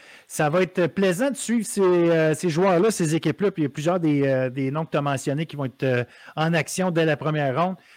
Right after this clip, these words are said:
Donc, euh, écoute, un, un gros merci, Denzel, pour, euh, toute cette analyse-là. C'est très précieux parce que les, les gens qui suivent, euh, qui suivent ça ont la chance, euh, de, de, de faire un, un, d'avoir une bonne idée globale de, de ce qui se passe. Et, euh, écoute,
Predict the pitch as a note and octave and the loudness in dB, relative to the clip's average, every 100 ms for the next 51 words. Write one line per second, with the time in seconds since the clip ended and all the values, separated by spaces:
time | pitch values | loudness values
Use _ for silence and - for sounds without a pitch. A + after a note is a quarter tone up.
0 | - D3+ D3 E3+ D#3 D3 D3 C#3+ G#3 F3+ | -4 -4 0 2 4 4 2 0 0 0
1 | D#3 C#3+ D#3+ D3 F#3 G#3 - - G3 D#3 | 0 0 -2 0 2 2 0 -2 0 0
2 | D3 F#3+ G3 F3+ - E3+ E3+ D3+ C#3 C3+ | 0 2 2 0 -2 0 0 2 2 2
3 | C3+ C3+ C#3+ - G3 F3+ F3 E3 D#3 D#3 | 2 0 -2 -6 -4 -2 -2 -2 -2 -2
4 | C3+ E3 F#3 - D3+ C3+ E3 E3 D#3 D#3+ | -2 0 -2 0 -2 -2 -2 -2 0 -2
5 | - F#3 F#3 D#3 - D3 D3 C#3 - - | 0 -2 0 -2 0 0 0 -2 -4 -20
6 | - D3+ C#3+ G#3+ - F3+ - F#3+ F3+ E3+ | -8 -4 0 -2 -2 -4 -2 -2 0 2
7 | E3 C#3+ E3+ - F3+ D3 G3 G#3 F3+ D#3+ | 0 0 -6 -4 -4 -4 0 2 2 2
8 | C#3+ F#3 F#3 - E3+ D#3 - _ _ C#3 | 2 0 -2 0 0 -2 -6 _ _ 0
9 | D#3 C#3+ D3+ D3 D3 D#3+ F#3 E3+ D#3 D#3 | 0 2 2 2 0 0 0 2 0 0
10 | E3 D#3 D3 D3+ E3 E3 G3 F3+ G3+ F#3+ | -2 -2 -2 -2 0 2 2 2 2 2
11 | F3 F#3 F#3 D#3 F3 F#3+ E3 D3+ C#3+ D3+ | 0 -2 0 2 2 2 2 2 0 -2
12 | - - - F3 F3+ F#3+ - _ _ _ | -2 -12 -4 -2 -2 -4 -12 _ _ _
13 | _ _ _ C#3+ C#3+ C#3+ D3 C#3 C3+ C3+ | _ _ _ -4 0 2 2 2 4 2
14 | C3 F3+ | 2 -2